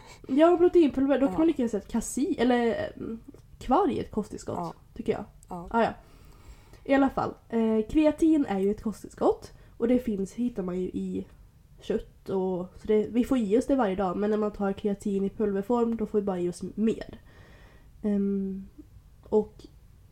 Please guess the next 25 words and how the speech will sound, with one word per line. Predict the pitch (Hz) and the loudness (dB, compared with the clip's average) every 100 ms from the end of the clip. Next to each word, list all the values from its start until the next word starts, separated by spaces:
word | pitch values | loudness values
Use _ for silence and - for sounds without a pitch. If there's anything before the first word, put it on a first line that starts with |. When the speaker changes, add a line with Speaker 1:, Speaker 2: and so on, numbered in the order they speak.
| - - - | -20 -20 -6
Speaker 1:
det | - 247 | 0 2
är | 226 | 4
det | 220 | 4
billigaste | 208 214 170 175 226 285 - - | 2 2 0 -2 -4 -4 -6 -6
kosttillskottet | 277 262 247 247 240 | -4 -2 -2 -2 -2
också, | 214 - 214 254 | -4 0 -2 -2
så | - | 2
jag | 233 254 | 6 6
ser | - | 4
ingen | 240 226 | 2 2
anledning | 208 214 196 | 2 2 2
varför | - | 0
man | 196 | 0
inte | 220 190 - | 0 0 -2
ska | 233 | -2
ta | 240 233 | 2 2
det | 220 | 4
om | 220 | 2
man | 214 | 2
vill | 208 | 0
bygga | 220 220 | 0 2
muskler. | 214 214 240 320 - - - - - - - - - - - - - - - - - | 2 2 0 -4 -8 -20 -20 -20 -20 -20 -20 -20 -20 -20 -20 -20 -20 -20 -20 -18 0
Det | 302 | 2
tar | 311 | 4
jag. | 220 277 | 4 4